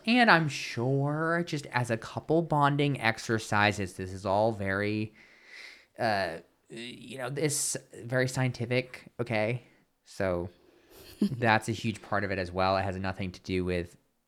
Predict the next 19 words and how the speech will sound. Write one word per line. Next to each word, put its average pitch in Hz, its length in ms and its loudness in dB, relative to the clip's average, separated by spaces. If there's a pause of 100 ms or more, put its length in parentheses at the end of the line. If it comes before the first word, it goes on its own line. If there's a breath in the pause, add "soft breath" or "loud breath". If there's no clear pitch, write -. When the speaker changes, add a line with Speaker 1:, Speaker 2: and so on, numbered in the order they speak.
(360)
Speaker 1:
having 90 280 -6
just 90 280 -4
moved 87 220 -4
into 85 220 -10
an 87 40 -6
apartment 90 540 -6
and 85 180 -12
having 85 400 -4 (760)
nothing 87 460 -2
in 92 140 -10
there. 92 240 -8 (1500 soft breath)
So. - 280 -10 (380)
Speaker 2:
Yeah, 220 260 4
both 202 260 6
of 240 120 0
their 214 160 4
friends 196 560 4
come 202 260 -2
over. 185 640 4